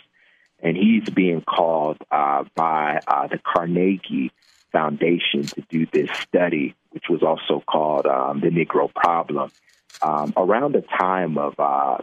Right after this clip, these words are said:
the start of World War Two. And, um, basically, he, uh, reaches out to, uh, both, uh, uh, black and white social scientists to help him with this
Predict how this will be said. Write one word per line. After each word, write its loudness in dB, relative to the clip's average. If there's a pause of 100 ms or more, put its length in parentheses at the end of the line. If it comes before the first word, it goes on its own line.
(100)
the -2 (120)
start 2
of -6 (100)
World 0
War 0 (140)
Two. 0 (560)
And, 2
um, 0
basically, 0
he, 2 (300)
uh, 0
reaches 2
out 0 (160)
to, 0 (360)
uh, 2 (340)
both, 2 (240)
uh, 0 (240)
uh, 0
black 2
and 0
white 0 (100)
social -2
scientists 0
to 0
help -2
him -2 (360)
with 0
this 0